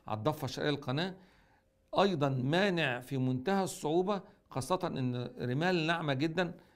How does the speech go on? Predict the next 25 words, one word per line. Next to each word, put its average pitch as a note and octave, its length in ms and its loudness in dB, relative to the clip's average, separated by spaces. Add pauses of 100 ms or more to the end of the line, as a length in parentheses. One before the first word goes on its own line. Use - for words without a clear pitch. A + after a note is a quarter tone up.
(140)
عليها E3 540 4
أماكن D3+ 400 0
لدبابات C3+ 480 -2
ومدافع F#3 500 -2 (160)
بتضرب D3 680 6
بال-، C3+ 320 0
بالنيران D3 640 2 (240)
اللي D#3+ 340 2
معدي D#3 500 4
في D3 60 0
القناة D#3+ 300 2
اللي D#3+ 340 4
وسط G3+ 280 6
النابالم E3 460 4
اللي C#3 180 0
هو D#3 120 4
مفروض D3+ 460 -2 (120)
إنه C3+ 120 -2
يشتعل. A#2 380 0 (680)
في G3 120 -2
خط G#3+ 280 2
تالت G#3 380 2
اسمه D3 200 -6
خط F#3+ 300 -2
بارليف، D3 640 -2